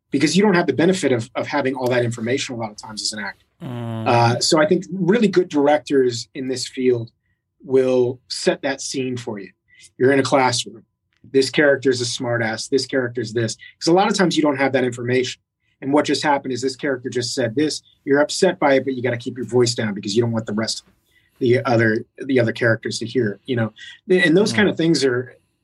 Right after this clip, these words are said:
Speaker 1: you need to know those things as an actor. Uh, it's, it's your given circumstances anytime you get into a scene. Um,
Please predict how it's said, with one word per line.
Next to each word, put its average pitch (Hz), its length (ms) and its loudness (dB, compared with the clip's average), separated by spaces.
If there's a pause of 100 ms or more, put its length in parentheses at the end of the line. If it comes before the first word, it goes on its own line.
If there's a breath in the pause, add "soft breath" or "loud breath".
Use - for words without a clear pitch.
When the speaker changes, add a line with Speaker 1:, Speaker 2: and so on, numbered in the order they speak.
(120)
Speaker 1:
you 160 180 -2
need 190 140 4
to 147 80 2
know 147 180 2
those 139 240 -2
things 117 200 -6
as 113 120 -6
an 117 80 -2
actor. 113 340 -6 (440)
Uh, 113 360 2
it's, 120 380 -2
it's 131 180 -2
your 120 100 2
given 131 240 4
circumstances 120 760 -2
anytime 113 360 -2
you 104 80 -2
get 110 100 0
into 107 260 -4
a 95 40 -6
scene. 113 320 -6 (640)
Um, 113 520 0